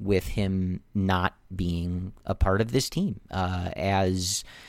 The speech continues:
you know, it, it's, it's, it's not a fun day, you know, when guys like this aren't part of the team anymore, and we kind of have to, like,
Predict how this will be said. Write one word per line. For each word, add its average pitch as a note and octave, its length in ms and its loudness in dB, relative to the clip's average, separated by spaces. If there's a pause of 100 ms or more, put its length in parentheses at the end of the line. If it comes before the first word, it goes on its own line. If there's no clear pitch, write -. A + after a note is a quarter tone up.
(920)
you C3+ 140 6
know, G#2 280 4
it, - 60 2
it's, A2 480 4
it's, - 360 2 (260)
it's B2 240 2
not B2+ 180 6
a G#2+ 60 4
fun B2+ 400 4
day, C#3+ 260 6
you D#3 260 2
know, C3+ 120 4
when C#3 180 2
guys B2+ 260 4
like C3 180 0
this - 460 0
aren't A#2+ 280 2
part B2+ 180 6
of B2 60 -4
the B2+ 80 -2
team C3+ 240 -4
anymore, C#3+ 400 0
and G#2+ 160 4
we G2+ 80 4
kind G2+ 220 2
of F#2+ 60 2
have F#2+ 260 -2
to, F#2+ 100 -4
like, F2+ 340 0